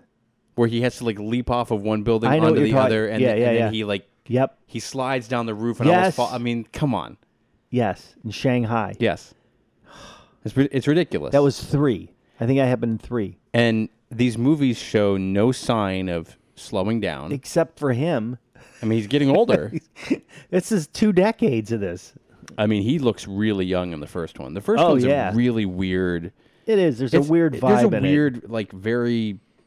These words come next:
Speaker 1: strange vibe about
Speaker 2: Yeah.
Speaker 1: it. John Voight is in that one. It's really
Speaker 2: Yeah.
Speaker 1: good.
Speaker 2: Yeah.
Speaker 1: It's just,
Speaker 2: It's just
Speaker 1: it's just
Speaker 2: different.
Speaker 1: weird.
Speaker 2: And it, it's really doesn't do much to follow the, the T V show.
Speaker 1: But it created one of the most iconic scenes of, like, the two thousands,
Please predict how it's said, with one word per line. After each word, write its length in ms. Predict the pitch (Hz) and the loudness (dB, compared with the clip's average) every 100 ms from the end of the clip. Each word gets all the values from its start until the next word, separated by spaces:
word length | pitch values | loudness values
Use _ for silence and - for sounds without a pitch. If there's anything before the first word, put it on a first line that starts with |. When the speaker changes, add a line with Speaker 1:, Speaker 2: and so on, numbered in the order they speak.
| _ _ _ _ | _ _ _ _
Speaker 1:
strange 680 | - - - 127 123 110 98 | -20 -12 0 2 4 0 0
vibe 340 | 98 90 85 | 0 0 0
about 280 | 82 80 71 | -2 -2 -2
Speaker 2:
Yeah. 120 | 104 | -4
Speaker 1:
it. 60 | 98 | -2
John 280 | 127 135 131 | 0 2 2
Voight 340 | 104 107 107 | 4 4 2
is 160 | 98 101 | -2 -4
in 100 | 98 | -2
that 180 | 92 90 | -2 -2
one. 180 | 92 | -4
It's 140 | 95 - | -4 -2
really 260 | 269 262 | 2 4
Speaker 2:
Yeah. 60 | 110 | 2
Speaker 1:
good. 480 | 110 139 117 78 98 _ - | 4 4 4 0 -8 _ -2
Speaker 2:
Yeah. 220 | 151 95 - | 0 0 -4
Speaker 1:
It's 120 | 107 | -8
just, 200 | 143 - | -8 -14
Speaker 2:
It's 120 | - | -6
just 40 | - | -4
Speaker 1:
it's 100 | - | 0
just 40 | 240 | 2
Speaker 2:
different. 420 | 247 113 87 85 | 2 0 -6 -2
Speaker 1:
weird. 380 | 117 92 69 - - _ _ | -2 -2 -6 -14 -20 _ _
Speaker 2:
And 120 | 156 165 | 2 4
it, 100 | - | 4
it's 260 | 156 - - - 143 | 0 0 -16 -18 -12
really 340 | 180 220 202 151 | 4 8 8 8
doesn't 360 | 143 131 123 | 6 4 0
do 140 | 139 131 | 2 4
much 280 | 131 127 - | 4 2 -2
to 80 | |
follow 500 | - 127 120 120 113 | 0 2 4 6 6
the, 320 | 107 107 98 92 | 6 4 2 0
the 120 | 110 | -4
T 200 | - 127 | -2 -2
V 180 | 107 110 | -2 -4
show. 320 | - 98 87 - | -4 -8 -6 -2
Speaker 1:
But 320 | 127 76 _ _ _ _ _ _ | -2 -2 _ _ _ _ _ _
it 240 | 117 117 - | -2 -2 -2
created 320 | - 127 110 | 0 2 2
one 220 | 101 104 | 2 0
of 60 | 95 | 0
the 60 | |
most 300 | 98 95 - - | 0 0 -4 -10
iconic 720 | 90 - - 117 107 - - | -10 -8 -6 -4 -4 -6 -12
scenes 580 | - 123 98 87 98 | -2 0 0 -4 -8
of, 180 | - 98 | -10 -6
like, 220 | 95 87 | -4 -6
the 80 | - | -8
two 240 | - 104 98 | -12 -8 -4
thousands, 720 | - 101 120 98 78 82 | -2 0 0 -2 -8 -12